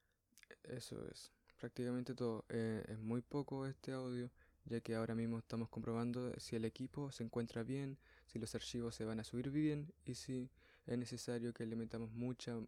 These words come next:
mucha, eh, edición al audio o tener la, la más natural posible. También es para facilitar que ustedes se van a, a, vayan acostumbrando a mi voz, ya que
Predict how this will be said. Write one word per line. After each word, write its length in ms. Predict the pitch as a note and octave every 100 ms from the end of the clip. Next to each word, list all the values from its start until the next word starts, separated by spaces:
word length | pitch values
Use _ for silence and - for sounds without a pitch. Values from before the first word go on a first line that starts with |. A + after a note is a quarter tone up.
| - _ -
mucha, 640 | B2 B2 A#2+ - A#2 - -
eh, 240 | A#2 A2 -
edición 500 | A2+ A2+ - A#2+ A#2+
al 100 | A#2+
audio 420 | B2 B2 B2 A#2+
o 320 | B2 B2+ C#3 D3 - - - _ -
tener 260 | A#2+ A#2+ A#2
la, 320 | A#2 G#2+ -
la 140 | - A#2
más 140 | A#2
natural 320 | A#2 A2+ A2+
posible. 540 | - - A#2 A2 G2+ - - - - _ -
También 320 | A2+ A2+ A2+
es 260 | A2 A#2 -
para 320 | A#2+ A2+ A2
facilitar 600 | A#2 A2+ A2+ A2+ A#2+ -
que 180 | A#2 A2+
ustedes 280 | - A2+
se 80 | -
van 140 | A2+ A2+
a, 120 | G#2+ -
a, 120 | A#2 A2 A2
vayan 240 | A#2 A2+
acostumbrando 540 | A2+ A#2+ - A2+ A2+ A2+
a 20 |
mi 100 | A2+
voz, 260 | A2+ A#2+ - -
ya 140 | A#2
que 240 | - A2